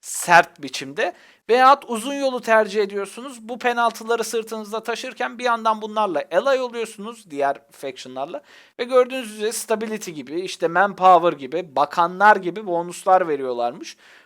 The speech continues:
Bu güzel bir, e, şey olmuş.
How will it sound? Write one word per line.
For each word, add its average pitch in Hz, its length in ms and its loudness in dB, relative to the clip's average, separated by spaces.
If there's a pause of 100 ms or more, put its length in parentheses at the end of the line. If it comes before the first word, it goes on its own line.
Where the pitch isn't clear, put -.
(120)
Bu 233 200 -4
güzel 220 400 6
bir, 160 380 2
e, 135 480 -2
şey 143 220 -2
olmuş. 135 560 -6